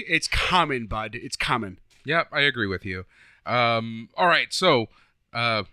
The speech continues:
Speaker 2: my rant, it's, it's a pretty simple one. And that is the belt collector, Kenny Omega. I don't understand what the point is. They don't mention Impact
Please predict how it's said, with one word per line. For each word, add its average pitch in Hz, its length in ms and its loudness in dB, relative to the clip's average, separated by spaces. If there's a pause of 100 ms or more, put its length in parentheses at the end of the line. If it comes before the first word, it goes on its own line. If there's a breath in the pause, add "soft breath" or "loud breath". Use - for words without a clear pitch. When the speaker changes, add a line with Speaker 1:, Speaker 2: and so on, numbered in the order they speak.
(120)
Speaker 2:
my 127 240 0
rant, 127 640 0
it's, - 180 -18 (100)
it's 285 180 -12
a 349 40 -10
pretty 339 220 -6
simple 226 420 -2
one. 185 240 0 (340 soft breath)
And 165 100 -14
that 226 240 4
is 170 540 0 (240)
the 156 120 2
belt 120 400 -2 (200)
collector, 107 440 -10
Kenny 165 280 -2
Omega. 87 560 -6 (480)
I 214 100 2
don't 214 140 -2
understand 107 540 -2 (380 loud breath)
what - 340 2 (260)
the 160 80 -4
point 127 440 -8 (240)
is. 117 480 -8 (360)
They 180 120 2
don't 143 200 -2
mention 123 580 0
Impact 117 580 -2